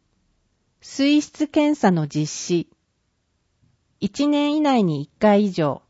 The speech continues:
蛇口から出る水の水質検査を行ってください。また、水の色、濁り、匂い、味などについて常にチェックし、異常があるときには必要な水質検査を受けてください。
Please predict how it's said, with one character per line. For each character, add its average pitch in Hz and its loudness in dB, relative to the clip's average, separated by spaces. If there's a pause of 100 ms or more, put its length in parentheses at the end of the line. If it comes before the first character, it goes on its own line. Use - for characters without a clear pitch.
蛇 196 0
口 - -16
か 262 4
ら 254 4
出 262 2
る 214 2
水 160 -2
の 170 -2
水 269 -2
質 - -8
検 277 0
査 196 0
を 139 -4
行 - -4 (120)
っ 190 0
て 196 -4
く 185 -4
だ 185 4
さ 180 0
い。 143 -2 (960)
ま 175 -2
た、 - -2 (180)
水 180 0
の 226 4
色、 202 2 (260)
濁 185 2
り、 196 -4 (340)
匂 214 4
い、 - -4 (380)
味 185 2
な 269 2
ど 226 2
に 160 2
つ - -4
い 175 -2
て - -4
常 269 0
に 190 2
チ - -2
ェ - -2
ッ 208 -8
ク - -8
し、 - -8 (400)
異 196 0
常 254 4
が 254 4
あ 262 6
る 240 -2
と 175 -2
き 170 -2
に 151 0
は 147 -4
必 - -8
要 240 2
な 233 2
水 247 -2
質 - -8
検 254 0
査 175 0
を 160 -2
受 175 -2
け - -14
て 165 -4
く 160 -4
だ 151 -2
さ 143 -4
い。 135 -8